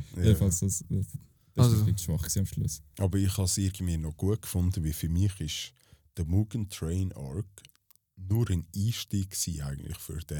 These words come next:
Speaker 1: Entertainment District Arc, oder? Also
Speaker 3: Mhm.
Speaker 1: von der Länge, von
Speaker 3: Ja.
Speaker 1: der Tiefgründigkeit.
Speaker 3: Man kann es ein bisschen so sehen, ja.
Speaker 1: Finde ich jetzt. Und dann finde ich, dass jetzt der Mugen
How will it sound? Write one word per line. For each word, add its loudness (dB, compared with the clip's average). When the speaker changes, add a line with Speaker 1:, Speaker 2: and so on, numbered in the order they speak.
Speaker 1:
Entertainment -4
District -6
Arc, -2
oder? -4
Also 2
Speaker 3:
Mhm. 4
Speaker 1:
von 2
der 0
Länge, 0
von 0
Speaker 3:
Ja. 4
Speaker 1:
der 2
Tiefgründigkeit. -2
Speaker 3:
Man 0
kann 6
es 4
ein 4
bisschen 4
so -4
sehen, -4
ja. -4
Speaker 1:
Finde 4
ich 0
jetzt. -2
Und 0
dann 0
finde -2
ich, -4
dass -2
jetzt -6
der 0
Mugen 2